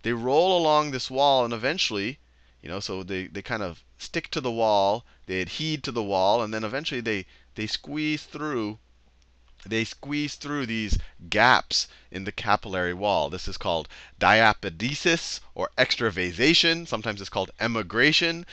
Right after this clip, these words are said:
These are all fancy words, but essentially it's just squeezing through the wall. So that's the neutrophil right there. And then, of course, uh, because of the vasodilation, this is where the neutrophils will be g-, getting dumped in, and this is exactly where they're needed.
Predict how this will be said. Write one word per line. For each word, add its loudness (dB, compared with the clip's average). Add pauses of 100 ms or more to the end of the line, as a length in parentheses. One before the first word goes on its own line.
(240)
These -14
are 2
all 2
fancy -4
words, -6
but -8
essentially 0
it's 0
just 0
squeezing -4
through -6
the -6
wall. 2
So -12
that's -8
the -10
neutrophil -6
right -2
there. -2 (320)
And -4
then, 0
of -4
course, 2 (280)
uh, -6
because 2
of -4
the 0
vasodilation, 2
this 0
is -4
where 4
the -4
neutrophils -4
will -8
be -14
g-, -16
getting -2
dumped -4
in, -2
and -4
this -6
is -4
exactly -6
where -2
they're -2
needed. -2